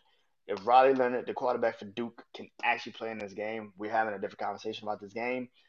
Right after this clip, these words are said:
But I think Florida State, uh, you know, top, uh, twenty matchup. Florida State is the fourth team in the, in the country. Duke is the sixteenth team in the country. I'm looking for,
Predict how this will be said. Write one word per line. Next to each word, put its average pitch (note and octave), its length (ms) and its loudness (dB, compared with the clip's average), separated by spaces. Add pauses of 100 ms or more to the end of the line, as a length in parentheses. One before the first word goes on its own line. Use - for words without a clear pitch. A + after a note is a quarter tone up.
(1300)
But F#2+ 160 -2
I G2+ 60 -2
think A2+ 240 -6
Florida A#2 400 2
State, - 540 -6 (960)
uh, F#2 560 -2 (840)
you G#2 100 -8
know, F#2+ 140 -6 (320)
top, A2+ 280 4 (360)
uh, E2+ 280 -6
twenty A#2+ 320 -2
matchup. G#2+ 480 -2 (160)
Florida A2 220 -2
State G2+ 140 -6
is G2+ 80 -10
the F#2+ 80 -18
fourth A2+ 260 -2
team A2 240 -10
in G2 60 -10
the, G2 180 -12
in A2 80 -14
the G2 80 -14
country. B2+ 480 -6 (200)
Duke G2+ 200 -10
is G#2 120 -18
the - 60 -20
sixteenth - 400 -14
team A#3+ 200 -8
in A#3 40 -8
the A#2 60 -10
country. A#2 400 -10 (4000)
I'm G#3 200 6
looking A#3+ 240 6
for, E3+ 280 2